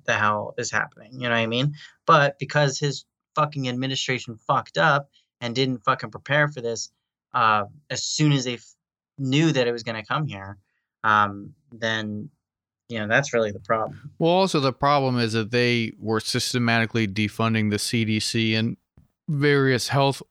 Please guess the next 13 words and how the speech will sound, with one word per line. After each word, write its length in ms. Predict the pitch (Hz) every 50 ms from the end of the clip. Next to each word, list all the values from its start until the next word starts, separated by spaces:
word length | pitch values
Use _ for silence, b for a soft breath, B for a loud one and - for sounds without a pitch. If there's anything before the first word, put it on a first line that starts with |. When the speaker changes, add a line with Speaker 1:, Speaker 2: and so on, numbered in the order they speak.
| _ _ -
Speaker 2:
organizations, 960 | 131 127 123 113 120 117 110 104 113 113 110 107 - - 110 110 110 - - - _ _ _ _ _ _ _ _ _ _ _ _ _ _ _ _ _ _ _ _ -
you 160 | 135 120 113
know, 320 | 107 101 98 98 101 104 - _ _ _ _ _ -
from 280 | - - 131 123 117
the 80 | 107 104
Speaker 1:
Yeah. 260 | 101 104 120 123 120
Speaker 2:
get-go, 380 | 101 95 101 92 90 90 87 87
so. 480 | - - - 101 95 92 90 92 - - _ _ _ _ _ _ _ _ _ _ _ _ _ _ _
Speaker 1:
Yeah, 180 | 170 165 147 131
I 60 | 127
mean, 160 | 123 127 113
that's 220 | 123 123 - - -
the, 340 | - 127 123 120 117 107